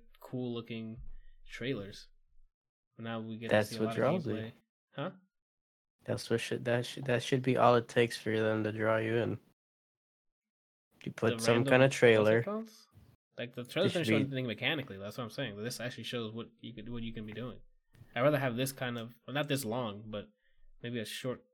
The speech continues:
Speaker 1: quick, uh, you know, cut and dry version of what you're gonna be doing. And that logo is always cool, man.
Speaker 2: Yeah.
Speaker 1: Every time that logo comes up, I'm like, "That shit's nice."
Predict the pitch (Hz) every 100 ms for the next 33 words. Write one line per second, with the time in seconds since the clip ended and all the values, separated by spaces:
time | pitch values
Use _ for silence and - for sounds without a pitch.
0 | _ - 127 - - 120 110 107 107 -
1 | - - - - - - - - - -
2 | _ _ - 113 110 _ - - - 123
3 | 117 117 117 117 113 110 107 110 110 107
4 | 107 117 107 - _ _ _ _ - 170
5 | 139 143 123 113 104 123 147 139 - 113
6 | 104 101 101 - - - - - - -
7 | - - - _ - 127 104 107 - _
8 | _ _ _ _ _ _ _ _ _ -
9 | _ _ _ _ _ _ 139 139 160 151
10 | 139 135 127 120 113 110 107 120 - -
11 | 98 104 107 98 - -